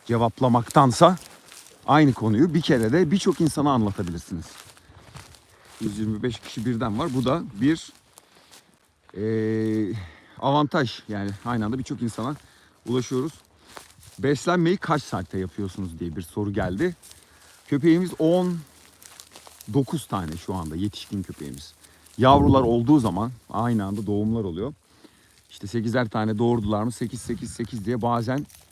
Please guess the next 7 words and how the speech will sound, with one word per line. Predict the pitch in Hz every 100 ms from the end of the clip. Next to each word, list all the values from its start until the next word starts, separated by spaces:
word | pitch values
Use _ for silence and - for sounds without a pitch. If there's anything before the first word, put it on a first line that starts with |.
| _ _ _ _ _ _ _ _ -
ee, | 110 110 113 113 113 113 95 - - - 123
rakam | 139 147 143 151 - _ _ _ _ _ _ _ _ _ _ _ _ _ _ _
otuz, | 127 - 156 143 - -
kırk, | 156 151 -
elli | 147 147 165
diye | 143 151
yükselebiliyor. | 143 - 131 135 123 120 104